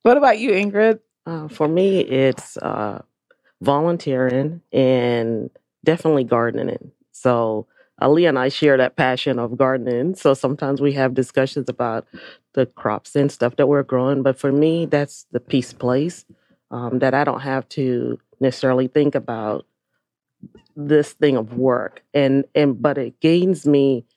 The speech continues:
Speaker 2: the energy that I need to be able to do the next things that's necessary and really put, put me back in a frame of mind that really brings me peace, comfort. Um, so for me, that's, the gardening part is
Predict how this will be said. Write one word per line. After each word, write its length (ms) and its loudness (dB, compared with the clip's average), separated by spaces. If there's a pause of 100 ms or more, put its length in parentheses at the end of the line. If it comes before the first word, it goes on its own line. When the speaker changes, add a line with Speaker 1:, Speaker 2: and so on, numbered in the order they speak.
(140)
Speaker 2:
the 100 -2
energy 400 2
that 220 0
I 140 0
need 440 -2 (300)
to 80 0
be 100 2
able 200 2
to 360 2
do 640 2
the 100 4
next 380 0
things 380 2
that's 280 0
necessary 920 -2 (220)
and 120 2
really 180 4
put, 340 -2 (280)
put 120 2
me 120 2
back 260 0
in 80 2
a 60 0
frame 300 0
of 120 -2
mind 380 -4 (300)
that 120 2
really 320 2
brings 440 0
me 120 0
peace, 460 0
comfort. 600 -2 (420)
Um, 340 -2
so 400 0
for 100 -6
me, 220 2
that's, 360 -2 (520)
the 100 2
gardening 380 0
part 360 -2
is 420 -4